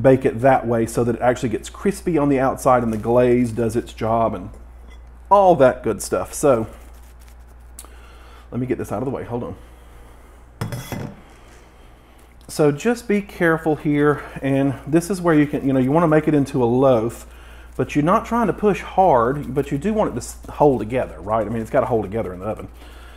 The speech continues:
Um, so just get it into a, a rough rectangle shape, and then we're gonna lift it out of here and place it on our pan. Now, she also said, uh, she had some very specific rules, <laughs>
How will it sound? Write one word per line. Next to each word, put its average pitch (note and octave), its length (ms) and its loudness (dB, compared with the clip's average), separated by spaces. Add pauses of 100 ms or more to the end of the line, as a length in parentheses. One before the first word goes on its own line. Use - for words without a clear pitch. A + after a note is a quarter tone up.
(140)
Um, A2 500 -4 (540)
so B2 480 2 (840)
just - 220 -8
get F3+ 140 0
it D#3 60 -4
into C#3+ 360 -2
a, A#2+ 80 -4 (720)
a A#2 100 -6
rough D#3 600 0 (1080)
rectangle D3+ 600 -2
shape, A2 420 -4 (680)
and A2+ 140 -4
then B2+ 80 0
we're B2+ 60 0
gonna G#2 200 -2
lift E3 280 -2
it C#3 80 -2
out C#3+ 160 -2
of C#3 100 -6
here C3+ 180 -4
and G#2+ 120 -8
place B2 280 -2
it A#2+ 120 -8
on A#2 120 -4
our A2 100 -2
pan. B2+ 260 -2
Now, A#2+ 100 -2
she A#2 160 -6
also D3+ 320 -2
said, A3 340 -6 (720)
uh, B2 200 4
she D#3 160 -4
had E3 120 -4
some B2 140 -4
very D#3 240 2
specific F#3 400 -8
rules, E3 440 0
<laughs> - 40 -18